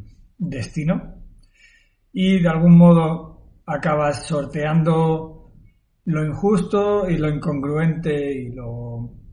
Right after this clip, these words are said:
eh, xenófobo y racista del sistema, utilizando las, las ventajas que te da el privilegio, ¿no?, de,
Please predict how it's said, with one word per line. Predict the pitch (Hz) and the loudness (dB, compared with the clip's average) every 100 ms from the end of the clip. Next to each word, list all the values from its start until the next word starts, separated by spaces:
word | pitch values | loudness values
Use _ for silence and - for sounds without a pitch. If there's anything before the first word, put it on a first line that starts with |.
| - 113 117 117 - | -20 -18 -16 -16 -14
eh, | 123 120 113 110 110 110 113 - - 113 - _ _ _ | -12 -8 -6 -6 -8 -10 -14 -20 -20 -20 -20 _ _ _
xenófobo | - 135 131 156 170 143 143 | -20 -14 -6 -4 -4 -4 -4
y | |
racista | 131 120 160 - 143 | -6 -8 -8 -8 -8
del | 135 131 | -10 -10
sistema, | 123 110 - 135 127 - - - - _ _ _ _ _ _ _ _ _ _ _ _ _ _ _ _ _ _ | -12 -14 -12 -10 -12 -14 -20 -20 -20 _ _ _ _ _ _ _ _ _ _ _ _ _ _ _ _ _ _
utilizando | 175 175 165 165 185 185 190 180 185 185 185 - - - - - _ _ _ _ _ _ | -6 0 0 0 2 2 4 4 4 2 0 -8 -18 -20 -20 -20 _ _ _ _ _ _
las, | 180 151 143 131 113 | -8 -4 -4 -6 -8
las | 165 147 139 127 | -8 -6 -6 -4
ventajas | 170 160 185 170 180 | -2 0 2 2 0
que | 160 | -2
te | 151 | -4
da | 151 | -4
el | 156 | -2
privilegio, | 175 156 143 143 - 160 | 0 0 -2 -4 -4 -4
¿no?, | 135 151 | -4 -8
de, | 131 120 113 - | -8 -8 -8 -10